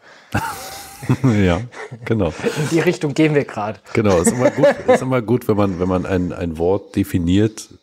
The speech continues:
Speaker 1: mit dem Wort selbst.
Speaker 2: Genau.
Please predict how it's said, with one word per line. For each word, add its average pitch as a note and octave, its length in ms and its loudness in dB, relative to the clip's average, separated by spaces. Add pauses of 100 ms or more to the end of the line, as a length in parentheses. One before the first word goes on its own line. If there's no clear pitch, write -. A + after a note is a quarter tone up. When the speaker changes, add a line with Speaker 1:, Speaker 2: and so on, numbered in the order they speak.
(420)
Speaker 1:
mit F#2 320 -2
dem E2+ 180 -2
Wort D#2 280 2
selbst. - 520 -2 (1120)
Speaker 2:
Genau. A#2 400 0